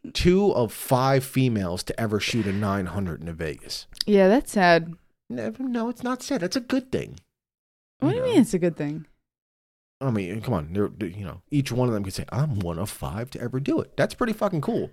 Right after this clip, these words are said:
Speaker 1: Not when you have a guy's line of twenty-three of those
Speaker 2: Yeah.
Speaker 1: motherfuckers all lined up together. That's not, <laughs> you know.
Speaker 2: But that also proves the point, the fact that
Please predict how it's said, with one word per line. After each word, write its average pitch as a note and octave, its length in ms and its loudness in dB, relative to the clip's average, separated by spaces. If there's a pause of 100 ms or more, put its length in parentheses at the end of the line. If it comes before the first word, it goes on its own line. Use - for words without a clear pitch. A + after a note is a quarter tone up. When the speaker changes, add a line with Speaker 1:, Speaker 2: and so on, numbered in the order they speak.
(420)
Speaker 1:
Not F#3 160 4
when A3 120 2
you G#3 100 4
have E3 340 4
a A#2 100 0
guy's A#2 580 2
line G#2 360 2
of - 180 -4
twenty-three G#3+ 920 0
of D3+ 100 4
those G2 260 2
Speaker 2:
Yeah. G#2+ 60 -4
Speaker 1:
motherfuckers F#2 680 -2 (1000)
all G2 260 4
lined F#2+ 340 2
up D#2+ 140 -6
together. - 300 -4 (320)
That's B2+ 180 -4
not, - 440 -6
<laughs> - 80 -20
you F3+ 180 4
know. - 200 -6
Speaker 2:
But A3+ 120 4
that C#4+ 120 12
also D#4 220 10
proves C#4 360 4
the A#3+ 80 2
point, B3 440 0 (320)
the G3+ 140 2
fact A#3 360 2
that G3+ 240 6